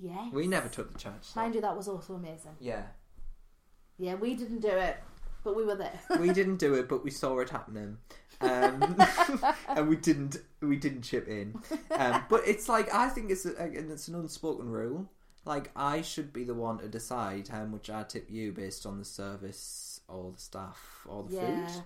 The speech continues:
Speaker 2: You know what I
Speaker 1: The
Speaker 2: mean?
Speaker 1: only thing I have to say, though, is that if it does get added on, it's normally a good place where I'm gonna tip anyway.
Speaker 2: Yeah.
Speaker 1: It's never happened where it's been a shit place where I've thought, "No, I'm fucking taking that off."
Speaker 2: Yeah,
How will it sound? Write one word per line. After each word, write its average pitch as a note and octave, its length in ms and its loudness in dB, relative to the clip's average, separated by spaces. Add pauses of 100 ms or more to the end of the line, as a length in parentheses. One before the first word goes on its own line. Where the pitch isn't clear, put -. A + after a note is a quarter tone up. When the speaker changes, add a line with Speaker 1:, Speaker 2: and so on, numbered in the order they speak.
Speaker 2:
You D#3+ 60 -10
know F3 80 -4
what A3 60 -2
I - 20 2
Speaker 1:
The D4+ 60 6
Speaker 2:
mean? D#4+ 120 2
Speaker 1:
only E4+ 60 -4
thing D#4+ 240 -4
I D4 120 -4
have C4 320 0
to A#3+ 80 -12
say, B3 260 -4
though, F3+ 200 -4
is D#3+ 160 -8
that F3 160 -4
if F3+ 120 -12
it G3 120 -14
does A3 200 -6
get A3 180 -8
added G3 220 -4
on, G3+ 140 -2
it's F#3 180 -12
normally F#3+ 280 -8
a G3 40 -10
good F#3+ 260 -10
place F3 260 -12
where G3 80 -8
I'm F#3 100 -8
gonna F3+ 160 -10
tip - 320 -20
anyway. F3 220 -12 (160)
Speaker 2:
Yeah. F#3 180 -4 (340)
Speaker 1:
It's G#3 220 -12
never A3+ 200 -4
happened G#3+ 360 -6
where F#3+ 160 -4
it's F#3 180 -10
been F#3+ 160 -4
a F3+ 60 -8
shit F3 240 -14
place E3+ 260 -10
where E3+ 80 -6
I've D#3+ 80 -10
thought, E3+ 260 -8
"No, F3 100 -2
I'm E3 220 0
fucking - 280 -12
taking E3 240 -12
that D3+ 100 -12
off." - 80 -8
Speaker 2:
Yeah, A#2 200 0